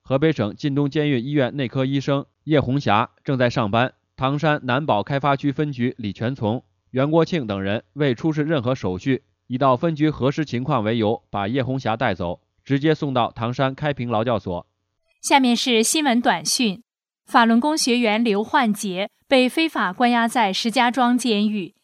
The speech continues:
Speaker 2: 亲人不得见。法轮功学员刘焕杰因坚持修炼法轮大法，受到石家庄监狱二十四监区监区长梁瑞富、王凯、段某等人的迫害。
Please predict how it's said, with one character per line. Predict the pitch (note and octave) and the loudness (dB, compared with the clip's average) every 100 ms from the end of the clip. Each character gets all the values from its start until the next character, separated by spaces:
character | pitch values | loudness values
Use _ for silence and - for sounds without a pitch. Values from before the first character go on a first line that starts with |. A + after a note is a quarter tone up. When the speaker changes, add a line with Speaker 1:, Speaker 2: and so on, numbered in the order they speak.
| _ | _
Speaker 2:
亲 | - D#4 D4 | 0 0 2
人 | G#3 G3 | 0 -2
不 | A3 B3+ | -2 -4
得 | G3 E3+ | -4 -8
见。 | - A#3+ F3+ - _ _ _ _ _ | -4 -2 -4 -10 _ _ _ _ _
法 | C4+ A3+ | 0 4
轮 | A#3 | 4
功 | C#4 C#4 | 4 2
学 | C#4+ A#3 | 2 2
员 | G#3 G#3+ | 2 0
刘 | G3 | -2
焕 | G#3 C4+ G#3+ | 0 0 0
杰 | G3 G3+ F3+ F#3+ _ - | -2 -4 -6 -10 _ 2
因 | C4+ C4+ | 4 4
坚 | C4 D#4+ D#4 | 2 0 0
持 | - A3 | 2 2
修 | A#3 C4+ | 2 0
炼 | B3+ A3+ | 0 -2
法 | G3+ G#3 | 0 -2
轮 | F#3 F#3 | -2 -2
大 | A#3 A3 | 0 0
法， | G3 F#3 - - _ - | -2 -6 -8 -18 _ 0
受 | C#4+ A#3+ | 2 4
到 | A3+ G#3 | 4 4
石 | - | 0
家 | A#3+ A#3+ | 2 2
庄 | B3 A#3+ | 2 2
监 | B3 C4+ B3+ | 2 0 0
狱 | B3+ G#3+ | 2 2
二 | B3+ A#3+ | 4 2
十 | C4 | -2
四 | - C#4+ | -4 -4
监 | G3+ A3 A3 | 0 0 2
区 | - A3+ A3+ _ _ - | 0 -2 -2 _ _ 2
监 | C#4+ | 4
区 | C4+ D4 | 4 4
长 | B3 G#3 | 4 2
梁 | G3+ G3 | 0 0
瑞 | A#3 A#3+ | 2 0
富、 | G#3+ - B3+ - _ _ | -2 -4 -4 -4 _ _
王 | G#3+ G#3+ | 2 2
凯、 | D4+ - G3 - _ | -2 -2 -4 -4 _
段 | E4 C4+ | 4 6
某 | G#3 G#3+ | 4 2
等 | A3+ F#3 | 0 -2
人 | F3+ | -4
的 | F#3+ | -4
迫 | G#3 B3+ F#3 | -2 -4 -4
害。 | - G3+ E3 | -6 -10 -10